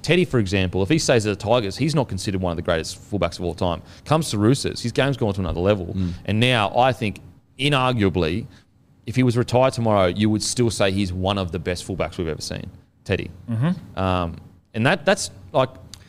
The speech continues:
Speaker 1: it's not the same kind of development, but that is development.
Speaker 3: He was, but he,
Speaker 2: Well,
Speaker 3: like,
Speaker 2: like
Speaker 3: Tedesco
Speaker 2: Joey
Speaker 3: was
Speaker 2: Manu, Luke Keary. The
Speaker 3: Tedesco was highly touted coming through. I agree with everything you're saying,
Speaker 1: It's
Speaker 3: but,
Speaker 1: like,
Speaker 3: like, he
Speaker 1: what
Speaker 3: was,
Speaker 1: I'm saying
Speaker 3: he
Speaker 1: is
Speaker 3: was
Speaker 1: that, that extra
Speaker 3: he wasn't
Speaker 2: He wasn't
Speaker 3: a,
Speaker 2: the best player in
Speaker 3: wasn't
Speaker 2: the
Speaker 3: a
Speaker 2: world,
Speaker 3: Pappenhausen.
Speaker 2: though.
Speaker 1: Yeah. But that extra one percent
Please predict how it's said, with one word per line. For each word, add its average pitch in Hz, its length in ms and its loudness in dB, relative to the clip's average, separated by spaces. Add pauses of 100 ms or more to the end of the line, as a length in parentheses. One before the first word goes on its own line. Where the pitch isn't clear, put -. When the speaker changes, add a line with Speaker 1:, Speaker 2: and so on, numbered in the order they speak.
(100)
Speaker 1:
it's 143 140 -2
not 208 100 2
the 135 60 -4
same 151 320 2
kind 180 180 2
of 165 60 -6
development, 175 400 2
but 180 80 0
that 196 120 4
is 151 120 2
development. 120 260 4
Speaker 3:
He 285 60 6
was, 214 160 2
but - 160 0
he, 156 100 6
Speaker 2:
Well, 151 80 6
Speaker 3:
like, 156 140 4
Speaker 2:
like 135 100 4
Speaker 3:
Tedesco 135 280 4
Speaker 2:
Joey 113 100 6
Speaker 3:
was 127 100 6
Speaker 2:
Manu, 131 260 4
Luke 127 220 4
Keary. 120 500 2
The 110 120 0
Speaker 3:
Tedesco 190 440 0
was 135 120 0
highly 120 320 0
touted 117 360 -4
coming 104 240 -6
through. 113 360 -4
I 156 140 2
agree 170 200 4
with 139 120 0
everything 143 220 0
you're 104 60 -6
saying, 117 300 -2
Speaker 1:
It's 135 120 0
Speaker 3:
but, 175 60 6
Speaker 1:
like, 165 140 4
Speaker 3:
like, - 40 -12
he 160 60 -2
Speaker 1:
what 160 100 4
Speaker 3:
was, 139 120 2
Speaker 1:
I'm - 20 -6
saying 135 200 2
Speaker 3:
he 120 40 2
Speaker 1:
is 113 80 -2
Speaker 3:
was - 80 -12
Speaker 1:
that, 143 280 2 (340)
that 135 320 0
extra 135 240 -2
Speaker 3:
he 156 60 0
wasn't 143 280 4
Speaker 2:
He 147 60 6
wasn't 147 180 4
Speaker 3:
a, - 40 4
Speaker 2:
the - 40 4
best 117 160 0
player 107 160 0
in - 60 -2
Speaker 3:
wasn't 165 220 2
Speaker 2:
the 104 60 -4
Speaker 3:
a 107 60 2
Speaker 2:
world, 120 220 4
Speaker 3:
Pappenhausen. 117 280 0
Speaker 2:
though. 113 60 4
Speaker 1:
Yeah. 90 220 0 (340)
But 131 80 -2
that 156 140 2
extra 131 260 0
one 131 220 0
percent 127 480 -2